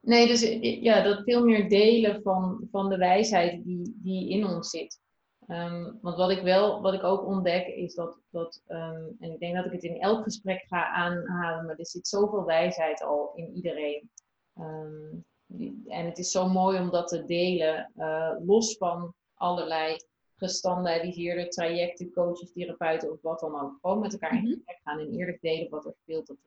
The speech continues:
Speaker 1: dat lost zoveel meer op dan, ehm, eh, ja, dan altijd maar weer zo'n traject in moeten bij de psycholoog of, eh, eh, wie dan ook, eh,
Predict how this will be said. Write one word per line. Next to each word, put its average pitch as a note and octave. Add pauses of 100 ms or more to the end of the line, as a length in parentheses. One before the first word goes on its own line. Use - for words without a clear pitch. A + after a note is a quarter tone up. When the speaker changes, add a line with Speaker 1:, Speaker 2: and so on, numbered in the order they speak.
Speaker 1:
dat D3
lost D#3+
zoveel F3
meer D#3+
op D3
dan, D3+ (480)
ehm, D#3 (600)
eh, D#3+ (380)
ja, D3+
dan D#3+
altijd E3
maar D#3+
weer D#3
zo'n E3
traject E3+
in E3+
moeten E3
bij D#3+
de E3
psycholoog E3
of, D#3 (100)
eh, D#3
eh, D#3
wie -
dan D3+
ook, -
eh, D#3